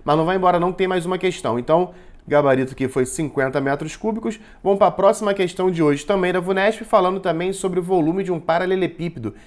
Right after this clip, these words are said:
E essa segunda questão diz o seguinte, ó. Um aquário de forma retangular tem quarenta centímetros de largura, sessenta centímetros de comprimento e trinta centímetros de altura.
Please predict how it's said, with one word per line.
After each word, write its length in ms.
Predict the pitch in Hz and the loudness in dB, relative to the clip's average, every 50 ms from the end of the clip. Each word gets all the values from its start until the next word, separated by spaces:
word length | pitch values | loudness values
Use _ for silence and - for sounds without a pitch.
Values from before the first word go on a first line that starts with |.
| - - | -14 -4
E 60 | - | -2
essa 180 | 127 147 143 - | -2 -2 -2 -4
segunda 380 | - - 170 156 151 165 175 175 | -6 -6 -4 -2 0 0 0 0
questão 420 | 175 170 165 165 - 180 180 175 | 0 -2 -2 -2 -2 -2 -2 0
diz 220 | 160 165 190 175 | 0 -2 -2 -4
o 20 | 175 | -4
seguinte, 480 | 170 - 180 131 143 139 127 - - | -6 -6 -4 -2 -2 -2 -2 -2 0
ó. 120 | 135 107 104 - - - - - - - - - _ | 0 0 0 -2 -8 -20 -20 -20 -20 -20 -20 -16 _
Um 120 | - 202 214 | -2 2 2
aquário 480 | 196 - - - 180 180 190 185 147 131 | 2 0 2 2 4 4 4 4 0 -2
de 100 | 131 143 | -6 -8
forma 360 | - - 143 127 131 135 135 | -6 -2 0 0 0 2 0
retangular 720 | 160 202 196 202 190 180 175 170 156 143 131 139 170 175 175 | 0 0 0 0 0 0 0 2 4 6 6 6 6 4 2
tem 160 | 190 180 185 | -2 -6 -2
quarenta 460 | 175 185 160 151 165 196 202 214 202 | 0 0 0 2 0 -2 -4 -4 -6
centímetros 680 | 202 - 190 160 151 - - 180 190 190 190 190 175 | -4 -4 -4 -4 -6 -4 -4 -4 -4 -2 -2 -4 -2
de 100 | 170 190 | -2 0
largura, 640 | 190 196 185 147 131 127 131 151 170 156 120 107 - - - - - | 2 2 2 0 0 -2 -2 0 2 2 2 0 -4 -10 -20 -20 -20
sessenta 580 | - - - 170 160 160 - - 196 208 196 208 | -14 -6 -4 -4 -4 -4 -2 -2 -2 0 0 -2
centímetros 640 | 202 - 180 156 143 - - 131 127 123 123 127 127 | -2 -4 -4 -4 -6 -6 -4 -4 -4 -4 -4 -6 -6
de 120 | 131 143 | -6 -6
comprimento 760 | - 151 151 147 147 160 165 160 160 175 208 208 - 240 220 - - - - - | -4 -2 -2 -2 -2 -2 -2 -2 -2 -2 -2 -4 -6 -8 -10 -12 -16 -18 -10 -8
e 80 | - | -8
trinta 400 | 196 - - 196 190 220 214 214 | -6 -2 -2 0 0 0 0 -2
centímetros 720 | 202 208 - 208 190 175 180 - 185 190 196 190 196 196 180 | -2 0 0 -2 -2 -2 -4 -4 -4 -4 -2 0 0 -2 0
de 100 | 175 185 | 0 2
altura. 600 | 202 202 196 196 196 - 156 165 151 135 113 - | 4 4 2 2 0 0 2 2 2 2 0 -2